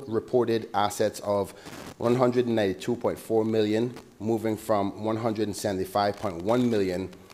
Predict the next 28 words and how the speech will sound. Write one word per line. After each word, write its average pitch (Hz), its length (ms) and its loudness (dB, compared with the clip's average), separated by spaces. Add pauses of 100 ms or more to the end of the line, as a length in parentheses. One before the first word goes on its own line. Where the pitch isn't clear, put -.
(140)
as 95 240 0
of 95 180 0
the 95 60 -6
thirty, 98 300 0
thirtieth 120 560 0
of 104 100 -6
June 92 360 -4 (120)
twenty 82 320 -8
sixteen. 101 640 -2 (720)
This 123 220 2
growth 131 360 8
is, - 600 -2 (1200)
is 110 220 -2
asset 107 320 0
value. 101 640 4 (1120)
This 135 180 4
growth 143 400 8
in 113 260 6
asset 104 340 2
value 104 500 4
was 98 160 0
primarily 120 540 2
driven 101 500 2 (340)
by 113 120 6
the 107 120 4
increase 120 520 2
in 107 160 -4
property, 127 600 4